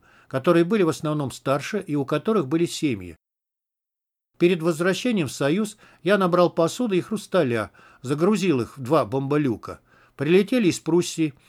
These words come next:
и нас сразу отпустили в отпуск, а когда я вернулся, бомболюки были пусты. Так что трофеев я не привез.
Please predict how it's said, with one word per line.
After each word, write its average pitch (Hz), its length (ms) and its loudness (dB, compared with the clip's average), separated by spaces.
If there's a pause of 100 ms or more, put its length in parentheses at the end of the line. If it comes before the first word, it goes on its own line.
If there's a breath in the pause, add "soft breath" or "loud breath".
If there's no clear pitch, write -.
(180 soft breath)
и 160 100 0
нас 214 200 0
сразу 175 280 2
отпустили 170 500 -2
в 202 100 0
отпуск, - 440 -4 (180)
а 135 100 -4
когда 175 300 2
я 185 120 4
вернулся, 214 460 0
бомболюки 139 540 0
были 160 220 2
пусты. 101 560 -8 (440 soft breath)
Так 196 140 4
что - 140 -2
трофеев 202 560 0
я 160 120 2
не 151 80 -4
привез. 127 560 -6